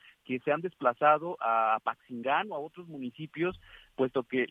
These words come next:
ya no es posible poder vivir en esos puntos, porque ya no solamente, ya no solo es el tema de su seguridad, sino que ya no hay para el alimento, ya no hay para poder, pues, de alguna manera vivir, y esto es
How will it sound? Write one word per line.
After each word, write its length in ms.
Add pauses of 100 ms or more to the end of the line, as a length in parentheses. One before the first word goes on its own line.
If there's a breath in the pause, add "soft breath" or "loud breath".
ya 140
no 120
es 80
posible 480
poder 320
vivir 460
en 160
esos 240
puntos, 520 (200 loud breath)
porque 260
ya 100
no 120
solamente, 500
ya 140
no 100
solo 300
es 180 (300 loud breath)
el 120
tema 260
de 80
su 100
seguridad, 640
sino 200
que 160
ya 140
no 240
hay 160
para 220
el 100
alimento, 560
ya 240
no 260
hay 200
para 240
poder, 400 (440 soft breath)
pues, 220 (180)
de 60
alguna 280
manera 340
vivir, 420
y 160
esto 240
es 80